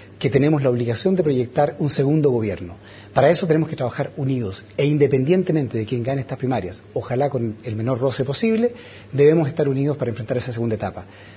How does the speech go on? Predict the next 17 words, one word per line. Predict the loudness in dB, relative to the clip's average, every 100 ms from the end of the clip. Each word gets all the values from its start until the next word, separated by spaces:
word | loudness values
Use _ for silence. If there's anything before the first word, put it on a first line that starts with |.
| -16 4
Toda | 6 6
la | 4
gente | 2 2 0 -10 -18 -20 -16 -4
de | 0
nuestro | 2 2 2 2 -2 -16
sector | -6 -4 2 2 2 -4 -18 -14
que | -6
apoya | 0 2 2
mi | 0
candidatura | 0 0 0 0 0 -4 -14 -8
entiende | -4 0 2 0
que | -2
tiene | -2 -2
que | -2 -4 -4 -8
apoyar | -4 0 0
al | 0
ganador | -2 0 -2 -2